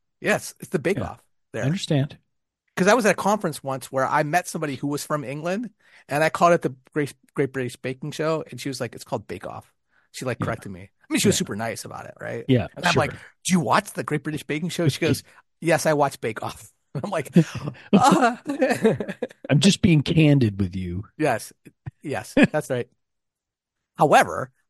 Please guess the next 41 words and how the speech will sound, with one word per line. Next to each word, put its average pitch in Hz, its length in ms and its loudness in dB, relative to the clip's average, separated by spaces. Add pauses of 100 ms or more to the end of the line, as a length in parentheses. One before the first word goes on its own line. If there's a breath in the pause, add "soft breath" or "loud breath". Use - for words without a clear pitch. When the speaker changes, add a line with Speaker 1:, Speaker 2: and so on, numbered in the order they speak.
(120)
Speaker 1:
uh, 143 400 8
the, 131 720 -4
uh, 113 400 2 (460)
they 151 100 0
also 196 200 2
have 156 120 0
a, 120 180 0
a - 60 -4
holiday, 147 720 -4 (340)
like, 131 160 -4
a 127 160 -2 (120)
two 185 340 4
Speaker 2:
Uh-huh. 123 140 6
Speaker 1:
episode 135 580 2
Speaker 2:
Yeah. 120 100 -4
Speaker 1:
holiday 147 400 2
season, 160 480 -8 (400 loud breath)
Speaker 2:
Mm-hmm. 131 80 -8
Speaker 1:
which 233 240 0
is 180 180 0
usually, 185 680 2
like, 139 480 -2
it's - 200 -6
just, - 300 -6
like, - 280 -20
it's 208 140 -8
just - 240 -8
fun. 240 360 -4 (120)
It's - 120 -20
just - 200 -8
fun. 98 340 -8 (260)
Speaker 2:
Yeah. 110 200 0
Speaker 1:
You 147 80 -8
know? 156 280 -4 (320 soft breath)
Speaker 2:
Yeah. 151 140 6
Speaker 1:
And 196 80 4
they 196 100 8
always, 202 400 6
like, 180 220 2
they, 165 260 0
they'll 165 240 -2